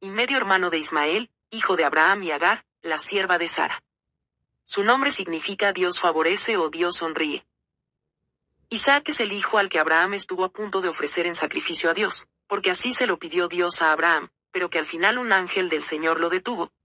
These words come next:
pues solo se trataba de una prueba de fe para Abraham. Isaac vive en Berseba, al sur del territorio cananeo.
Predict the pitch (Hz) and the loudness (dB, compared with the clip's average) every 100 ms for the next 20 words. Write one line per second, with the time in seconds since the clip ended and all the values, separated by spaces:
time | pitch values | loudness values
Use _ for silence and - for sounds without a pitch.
0 | _ - - 285 302 247 175 170 180 190 | _ -2 2 2 2 0 0 2 2 2
1 | 185 170 165 165 180 170 151 143 185 180 | 0 0 -2 -2 0 0 0 -2 -2 0
2 | 165 160 151 156 147 135 - _ _ _ | 2 4 4 4 2 0 -8 _ _ _
3 | _ _ _ _ _ _ _ _ _ 214 | _ _ _ _ _ _ _ _ _ -2
4 | 277 269 269 - 220 208 185 170 160 - | 4 4 4 -4 -4 -2 -2 0 -2 0
5 | 202 175 - _ - 165 165 254 254 240 | 0 0 -4 _ -2 0 0 0 0 0
6 | - 165 156 170 175 175 170 165 160 156 | 0 -2 -2 -2 0 0 0 0 0 0
7 | 82 | -4